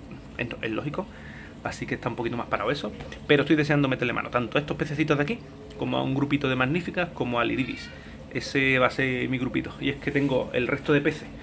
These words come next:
súper bien. A ver si os puedo enseñar aquí, le quito el zoom, y es que mi acuario está súper bien. Ahí está el choati,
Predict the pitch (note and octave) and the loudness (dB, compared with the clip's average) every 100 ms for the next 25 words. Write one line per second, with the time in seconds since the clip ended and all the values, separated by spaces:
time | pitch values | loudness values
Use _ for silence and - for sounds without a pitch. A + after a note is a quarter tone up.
0 | - - - - G#3 C3 D3+ E3+ - - | -14 -12 -8 -4 2 4 2 0 -8 -16
1 | - D3+ C3+ C#3+ C3 B2 A#2+ C3+ - - | -6 -4 -2 -2 -2 -4 -2 -2 -4 -4
2 | D#3 F3+ - - - - - A#2 A2+ B2 | -4 -4 -8 -12 -14 -14 -10 -8 -4 -4
3 | - F3+ A3+ - - - - - - - | 0 0 0 -8 -16 -16 -14 -16 -14 -16
4 | - - - - - - - - - - | -16 -16 -16 -16 -16 -16 -16 -16 -16 -18
5 | - - - - - - - - - - | -18 -18 -16 -16 -16 -14 -14 -12 -14 -14
6 | - - C3+ C3 - C3 A#2+ A#2+ A2+ - | -14 -4 -2 0 4 4 4 0 -2 0
7 | A#2+ - B2+ A2+ A#2 G2 B2+ C3 - A#2+ | 0 2 -2 -2 -2 0 0 0 0 2
8 | B2+ G3 | 2 -2